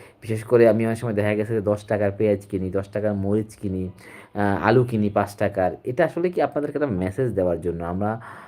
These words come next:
আমরা যখন যতটুকু সামর্থ্য আছে, ওই সামর্থ্য অনুযায়ী আমরা অনেক সময় কিনতে গেলে লজ্জা পাই। যেহেতু এখন বাংলাদেশের, আ, একটু, উম, যেই পরিস্থিতি, সবজির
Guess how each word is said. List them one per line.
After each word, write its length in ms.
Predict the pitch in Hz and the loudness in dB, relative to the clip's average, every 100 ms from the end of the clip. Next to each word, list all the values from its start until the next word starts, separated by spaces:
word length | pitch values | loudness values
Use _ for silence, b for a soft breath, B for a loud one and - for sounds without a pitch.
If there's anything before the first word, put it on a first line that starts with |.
| B | B
আমরা 340 | - 101 120 113 | -4 0 2 4
যখন 400 | 107 101 139 135 | 2 0 -2 -2
যতটুকু 400 | 123 123 120 - | -2 -4 -8 -8
সামর্থ্য 560 | 101 92 101 - 104 | -4 -4 -4 -4 -2
আছে, 240 | 85 87 98 | -2 -2 -6
ওই 60 | |
সামর্থ্য 520 | 98 95 110 120 - | -6 -6 -6 -8 -8
অনুযায়ী 260 | 123 120 110 | -4 0 0
আমরা 180 | 101 101 | 0 -2
অনেক 120 | 101 | -4
সময় 140 | 110 | -8
কিনতে 420 | 104 131 131 127 117 | -10 -10 -6 -2 0
গেলে 240 | 104 117 B B B - | 0 -2 B B B 0
লজ্জা 340 | 104 104 120 | 2 4 2
পাই। 280 | 98 90 107 | 2 2 0
যেহেতু 340 | 98 107 110 117 | 0 -2 0 0
এখন 760 | 90 92 - 127 131 131 120 | 0 -2 -2 -4 -2 -4 -4
বাংলাদেশের, 840 | 95 101 110 107 110 120 117 113 113 123 B B B - 110 | -2 0 0 -2 -4 0 0 2 0 -4 B B B -4 4
আ, 400 | 113 110 113 104 101 | 6 8 6 6 2
একটু, 240 | - 117 - - 107 | -2 -8 -8 -12 -4
উম, 180 | 107 | -2
যেই 200 | 98 107 | 0 0
পরিস্থিতি, 680 | 107 120 127 - 120 117 127 | 0 0 -2 -4 -8 -6 -6
সবজির 640 | - - 120 120 127 117 | -6 -6 -4 -2 -2 -2